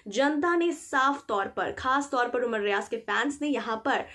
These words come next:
बवाल क्रिएट कर दिया है और कह दिया है, "No उमर रियाज,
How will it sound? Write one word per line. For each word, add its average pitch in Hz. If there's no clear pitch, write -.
बवाल 233
क्रिएट 277
कर 202
दिया 180
है 220
और 208
कह 262
दिया 240
है, 226
"No 240
उमर 349
रियाज, 302